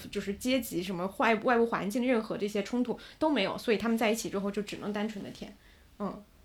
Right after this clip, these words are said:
这是我，我刚刚补充的一点。然后整体而言，我觉得确实就像说的，他，他真的是在造一个完美世界乌托邦，然后他的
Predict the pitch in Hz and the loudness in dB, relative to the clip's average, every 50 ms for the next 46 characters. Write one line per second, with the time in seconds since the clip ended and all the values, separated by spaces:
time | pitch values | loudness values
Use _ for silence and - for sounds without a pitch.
0 | - - - - - - - - - 320 285 269 226 185 113 87 92 117 190 196 | -20 -20 -20 -20 -20 -20 -10 -2 0 2 2 2 2 0 0 -4 -4 -2 -2 2
1 | - 226 233 254 269 269 262 - 170 - - 254 277 269 233 208 - - 78 82 | 2 4 6 6 6 6 4 0 -2 0 2 2 4 4 2 2 0 -2 -4 -2
2 | 104 180 196 240 254 240 - 190 233 381 - 311 233 175 175 180 196 190 180 175 | 0 2 4 4 4 6 6 4 4 4 6 6 4 6 6 4 4 2 2 0
3 | 143 127 185 190 - 302 262 196 214 202 196 208 196 - 214 180 180 180 - 214 | 0 0 0 0 2 2 2 2 2 0 0 0 0 0 0 0 0 -2 0 0
4 | 202 190 185 - - 214 208 214 - - - - - - - - - - _ - | 0 0 0 2 2 2 2 2 -2 -10 -12 -12 -12 -14 -14 -16 -18 -20 _ -10
5 | - - 262 254 - 277 285 277 240 220 - 220 202 - 240 214 214 214 269 240 | -2 2 2 4 6 6 8 8 8 6 4 0 2 4 4 4 4 6 4 6
6 | 196 185 180 180 185 196 185 180 175 180 180 196 233 254 202 202 - - 220 202 | 6 4 2 2 2 2 2 2 2 2 2 4 4 4 4 2 2 2 2 2
7 | 196 208 196 185 196 202 196 - - 214 202 202 202 185 190 190 175 170 196 214 | 4 4 4 4 2 0 -2 0 2 2 4 4 4 2 2 2 0 2 2 2
8 | 208 208 208 226 214 220 208 190 165 - - | 2 2 0 0 2 4 4 4 2 0 -6